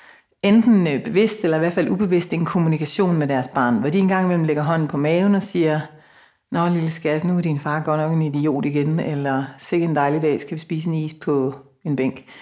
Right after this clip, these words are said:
Så den kommunikation, at man egentlig bare er bevidst om, hvor vigtig den er,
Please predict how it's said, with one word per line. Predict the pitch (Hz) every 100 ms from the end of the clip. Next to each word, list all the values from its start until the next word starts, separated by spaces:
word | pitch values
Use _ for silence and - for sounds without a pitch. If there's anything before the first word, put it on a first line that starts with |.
| - - - _
Så | - 196 165 -
den | 240 240
kommunikation, | 247 214 190 190 - 240 208 -
at | - 180
man | 180
egentlig | 214 233
bare | 180 190
er |
bevidst | 202 196 220 240
om, | 175
hvor | - 175 170
vigtig | 190 208 208 156
den | 147
er, | -